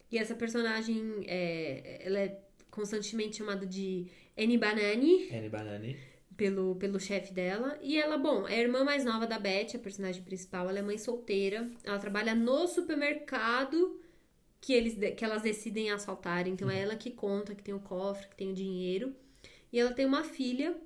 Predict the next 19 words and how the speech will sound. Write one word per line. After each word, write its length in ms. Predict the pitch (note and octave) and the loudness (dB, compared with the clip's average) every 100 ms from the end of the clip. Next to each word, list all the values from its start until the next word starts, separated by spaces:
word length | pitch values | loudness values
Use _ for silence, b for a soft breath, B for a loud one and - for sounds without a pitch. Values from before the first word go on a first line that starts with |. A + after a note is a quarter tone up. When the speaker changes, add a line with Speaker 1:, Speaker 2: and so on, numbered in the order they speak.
| - _ _ - _ _ - - | -18 _ _ -20 _ _ -14 0
Speaker 1:
E 140 | A#3+ | 4
o 100 | A#3+ | 6
ex-marido 480 | A#3 A#3 A#3 A3+ G#3+ | 6 4 0 -2 -6
dela 480 | G#3 G#3+ A3 B3+ D4 | -2 0 2 2 2
tá 280 | D4+ C4+ C4+ | 2 2 4
tentando 560 | D4+ D4 D4 C4+ C#4 | 2 0 4 6 6
a 80 | D4 | 2
custódia 500 | D4 D#4 D#4+ C4+ B3+ | 0 -2 0 2 4
da 100 | C4+ | 2
filha, 340 | C#4 - C4 C4 | 0 -2 -2 0
então 240 | C#4 C#4 | -2 0
ela 200 | C4+ C#4 | 0 -2
quer 180 | C#4+ B3+ | -2 -2
essa 180 | C4 C4+ | -2 -2
grana 320 | C4 A#3 A#3 B3 | 0 0 0 -2
pra 140 | B3 | -4
pagar 240 | B3+ A#3+ | -4 -2
o 40 | A3+ | 0
advogado. 600 | A#3 A#3+ C4+ F3+ D#3 | 0 0 0 -2 -4